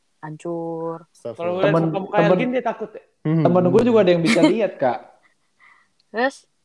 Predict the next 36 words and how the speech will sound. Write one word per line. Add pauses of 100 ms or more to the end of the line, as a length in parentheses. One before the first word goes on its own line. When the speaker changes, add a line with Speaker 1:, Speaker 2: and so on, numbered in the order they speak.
(200)
Speaker 4:
Dia
tuh
kalau
lagi
ngobrol
itu
suka
tiba-tiba
diem. (1040)
Kayak
ngeliat
ke
ujung-ujung
gitu,
tuh
diem
aja. (1120)
Terus
kan
Speaker 1:
Iya,
Speaker 4:
kita
Speaker 1:
ngeliat,
Speaker 4:
kayak
Speaker 3:
Temen
lu
Speaker 1:
ngeliat
Speaker 3:
emang
Speaker 1:
tampaknya.
Speaker 3:
skip
kali. (520)
Temen
lu
emang
skip.
Speaker 4:
Enggak, (260)
goblok.